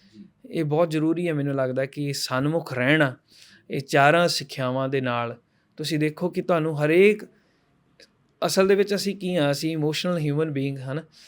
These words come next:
Speaker 2: ਤੇ ਅਸੀਂ ਇਸੇ ਤਰ੍ਹਾਂ ਹੀ ਵਿਚਰਦੇ ਹਾਂ ਸਾਰਿਆਂ ਦੇ ਨਾਲ, ਹੈ ਨਾ? ਆਪਣੇ ਅੱਖਰਾਂ ਦੇ ਨਾਲ, ਆਪਣੇ ਬੋਲਾਂ ਦੇ ਨਾਲ। ਤੇ ਜਦੋਂ ਅਸੀਂ ਸਾਰਿਆਂ ਦੇ ਨਾਲ ਸਦਭਾਵਨਾ ਦੇ ਨਾਲ ਮਿੱਠਾ ਬੋਲ ਕੇ ਤੇ ਅਸੀਂ ਵਿਚਰਾਂਗੇ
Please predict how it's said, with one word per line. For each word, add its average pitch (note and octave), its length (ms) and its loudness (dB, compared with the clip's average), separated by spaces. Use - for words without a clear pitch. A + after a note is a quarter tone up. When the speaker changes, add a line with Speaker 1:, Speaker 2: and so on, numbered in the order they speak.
Speaker 2:
ਤੇ D#3 160 0
ਅਸੀਂ D#3+ 260 2
ਇਸੇ D#3 240 -2
ਤਰ੍ਹਾਂ F3+ 200 2
ਹੀ F3 40 0
ਵਿਚਰਦੇ A#2+ 480 -4
ਹਾਂ A#2+ 60 -6
ਸਾਰਿਆਂ A#2 380 -8
ਦੇ B2 100 -8
ਨਾਲ, A#2 300 -14
ਹੈ A#2+ 40 -10
ਨਾ? C#3+ 160 -8
ਆਪਣੇ B2+ 540 -4
ਅੱਖਰਾਂ C#3 340 -2
ਦੇ C3 120 -2
ਨਾਲ, B2 240 0
ਆਪਣੇ B2 260 -4
ਬੋਲਾਂ A#2 400 -6
ਦੇ B2 140 -6
ਨਾਲ। A2+ 340 -10
ਤੇ C#3+ 240 2
ਜਦੋਂ D3 320 2
ਅਸੀਂ E3 320 -2
ਸਾਰਿਆਂ D3+ 440 2
ਦੇ E3 120 0
ਨਾਲ C3+ 320 0
ਸਦਭਾਵਨਾ B2+ 720 -4
ਦੇ B2 140 -8
ਨਾਲ A#2+ 240 -6
ਮਿੱਠਾ A#2 340 -8
ਬੋਲ A#2 280 -10
ਕੇ - 240 -16
ਤੇ A#2 480 -6
ਅਸੀਂ - 200 -10
ਵਿਚਰਾਂਗੇ C3+ 580 -4